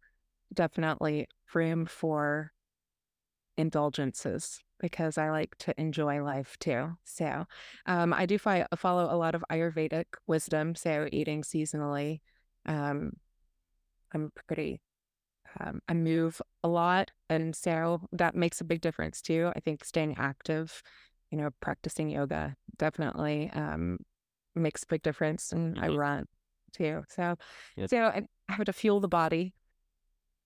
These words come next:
Speaker 1: mm, staying hydrated. I mean, that's a huge, huge factor. I think a lot of people underestimate the power of water and
Speaker 2: Mm-hmm.
Speaker 1: and good, clean food.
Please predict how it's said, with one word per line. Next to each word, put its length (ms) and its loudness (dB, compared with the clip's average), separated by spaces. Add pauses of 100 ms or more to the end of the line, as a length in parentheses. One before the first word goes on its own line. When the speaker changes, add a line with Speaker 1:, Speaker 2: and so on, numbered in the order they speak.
(360)
Speaker 1:
mm, 160 -6 (280)
staying 320 2
hydrated. 600 0
I 60 -4
mean, 100 0
that's 200 -2
a 20 -2
huge, 400 -4 (120)
huge 300 0
factor. 600 -2 (600)
I 60 -4
think 240 -2
a 40 2
lot 160 2
of 60 -2
people 320 0
underestimate 1000 0
the 100 -4
power 380 0
of 160 -2
water 380 2
and 280 -2 (260)
Speaker 2:
Mm-hmm. 260 0 (1000)
Speaker 1:
and 200 -2
good, 180 0
clean 260 -2
food. 340 -12